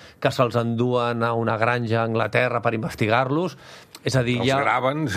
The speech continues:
Speaker 2: sí,
Speaker 1: Exacte,
Speaker 2: sí,
Speaker 1: els
Speaker 2: sí.
Speaker 1: gran d'amagatotis.
Speaker 2: Sí.
Speaker 1: És a dir, passarà una mica com la societat. El que és una realitat és que el pol, diguéssim, alemà, que era sense cap mena de dubte la quàntica, era una disciplina que havia nascut a Alemanya, després de la Segona Guerra Mundial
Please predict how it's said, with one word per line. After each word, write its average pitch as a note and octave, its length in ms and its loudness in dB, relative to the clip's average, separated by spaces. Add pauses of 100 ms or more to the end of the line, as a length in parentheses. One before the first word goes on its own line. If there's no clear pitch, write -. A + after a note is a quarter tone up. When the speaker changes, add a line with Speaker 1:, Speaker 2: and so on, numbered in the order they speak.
(100)
Speaker 2:
sí, C3+ 80 0
Speaker 1:
Exacte, C#3 220 0
Speaker 2:
sí, A#2 60 -2
Speaker 1:
els A#2 80 0
Speaker 2:
sí. A2 40 0
Speaker 1:
gran A#2+ 240 0
d'amagatotis. B2 760 0 (100)
Speaker 2:
Sí. F#2 280 -6
Speaker 1:
És C#3 100 0
a D#3 60 2
dir, C#3+ 320 -2 (460)
passarà D3+ 260 2
una F3 120 -2
mica E3 180 -2
com D#3+ 140 -2
la C3 100 0
societat. A2+ 520 -2
El A#2 80 -2
que A#2+ 60 -2
és B2 80 2
una D#3 160 2
realitat D3 540 0
és D#3+ 100 -4
que D3+ 300 0 (640)
el A2+ 880 -2 (280)
pol, D#3 360 2
diguéssim, C3 600 -2 (100)
alemà, A#2+ 560 0
que A#2+ 120 -6
era A#2 120 0
sense A2+ 240 -2
cap A2+ 120 0
mena G#2 200 -2
de G#2+ 120 -2
dubte A2 200 -4
la G2+ 120 -2
quàntica, A#2+ 460 -2
era G2 140 -4
una G2 160 -2
disciplina G2+ 460 -4
que G2 100 -6
havia F#2 140 -4
nascut - 280 -4
a F2+ 60 -2
Alemanya, C3 460 0 (600)
després D#3 500 0
de D3+ 80 2
la C#3+ 80 -2
Segona C3 360 0
Guerra B2+ 200 0
Mundial B2 460 -2